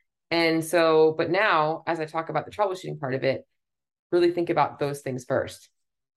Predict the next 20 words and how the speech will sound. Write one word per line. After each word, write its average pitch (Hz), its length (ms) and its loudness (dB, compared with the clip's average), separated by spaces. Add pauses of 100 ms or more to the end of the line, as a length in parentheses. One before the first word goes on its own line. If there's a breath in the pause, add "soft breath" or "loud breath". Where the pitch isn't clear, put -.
(160)
Now, 147 100 -2
here's 226 260 2
where 220 120 0
calorie 180 320 0
deficits 156 300 -4
get - 160 -6
tricky. 131 320 -8 (1400 soft breath)
So - 420 2 (520)
when 202 200 2
it 247 140 0
comes 233 220 -2
to 208 100 -8
food 208 220 -6
quality, 165 320 4
why 156 200 2
I 147 40 -4
push 175 280 -8
food 156 180 -6
quality, 131 280 -2
'cause 147 260 -4